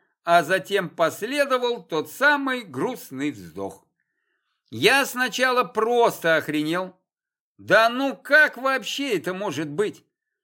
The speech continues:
Но с Матвеем Егорычем было уже не страшно.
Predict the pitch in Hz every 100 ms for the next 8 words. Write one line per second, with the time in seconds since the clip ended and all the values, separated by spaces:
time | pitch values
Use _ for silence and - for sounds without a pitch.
0 | _ _ _ 120 165 190 185 208 190 208
1 | 202 214 233 185 175 170 175 202 190 135
2 | 127 127 135 151 156 175 - 247 240 -
3 | -